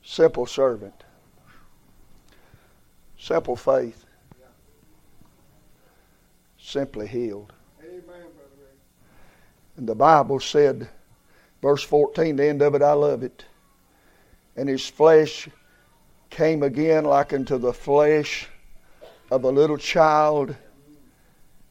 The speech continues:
Speaker 1: and he was clean." Simply cleaned. Amen.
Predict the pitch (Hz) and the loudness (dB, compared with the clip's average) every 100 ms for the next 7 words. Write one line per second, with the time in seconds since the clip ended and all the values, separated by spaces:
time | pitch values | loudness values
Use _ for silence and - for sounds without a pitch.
0 | _ - 113 101 - 147 147 147 143 120 | _ -20 -20 -18 -8 -4 -2 -2 -4 -8
1 | - _ _ _ _ _ _ _ - 110 | -16 _ _ _ _ _ _ _ -12 -4
2 | 120 127 120 110 - - _ _ _ _ | 0 0 0 -6 -16 -20 _ _ _ _
3 | _ _ _ - 113 104 101 98 95 _ | _ _ _ -20 -18 -18 -20 -20 _ _
4 | _ _ _ _ _ - - - - _ | _ _ _ _ _ -10 -10 -14 -20 _
5 | _ - - 392 392 _ _ _ _ _ | _ -20 -20 -18 -18 _ _ _ _ _
6 | _ _ _ _ _ - - - - - | _ _ _ _ _ -20 -20 -20 -20 -20
7 | _ _ _ _ _ 143 143 _ _ 123 | _ _ _ _ _ _ -20 _ _ -16
8 | - 123 - 139 131 120 107 101 - - | -10 -10 -10 -10 -8 -10 -12 -16 -20 -20
9 | _ _ _ _ _ _ - - - - | _ _ _ _ _ _ -20 -20 -20 -20
10 | _ _ _ _ - - _ _ _ - | _ _ _ _ -20 -20 _ _ _ -20
11 | - 117 101 95 92 | -12 -10 -10 -16 -20